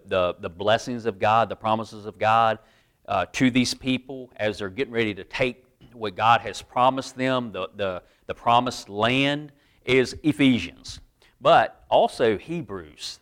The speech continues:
it matches up with it really well too. We've already talked some about what Hebrews says and how it matches up with a lot of what we've read already in Joshua. But Ephesians is that book of spiritual blessings for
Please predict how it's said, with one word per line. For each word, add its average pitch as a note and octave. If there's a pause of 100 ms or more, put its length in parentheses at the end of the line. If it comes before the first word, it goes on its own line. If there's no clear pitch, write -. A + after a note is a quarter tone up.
(120)
it B2+
matches A#2+
up A2+
with A2
it A2
really G#2+
well F#2
too. G2+
We've G2
already G2+
talked -
some G2
about F2 (120)
what G#2+
Hebrews G2
says F#2+
and E2+ (120)
how G2+
it F#2
matches G2+
up G2
with G#2+
a F#2
lot F#2
of F#2
what F#2+
we've G2
read G2
already G2+
in F#2
Joshua. A2+ (720)
But C#3
Ephesians D#3+ (120)
is C3
that A2+
book A2+
of G2+ (600)
spiritual C3+ (260)
blessings F2+ (120)
for G#2+